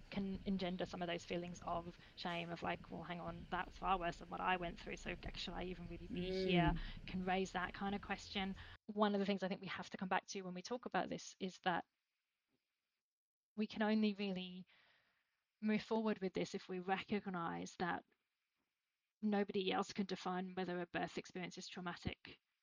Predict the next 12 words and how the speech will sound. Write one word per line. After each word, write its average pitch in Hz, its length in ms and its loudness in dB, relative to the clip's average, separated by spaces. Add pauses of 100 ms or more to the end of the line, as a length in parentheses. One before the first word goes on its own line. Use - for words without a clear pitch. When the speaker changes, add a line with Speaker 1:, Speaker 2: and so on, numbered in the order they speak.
(120)
Speaker 1:
to - 100 0
any 180 180 -2
individual 180 760 -6 (100)
woman, 180 500 -8 (300)
because 180 520 -2 (840)
what 190 220 0 (800)
can 185 500 0 (800)
seem 240 500 4
like 190 320 6
an, 196 140 0 (280)
a - 140 -2
straightforward, 226 800 0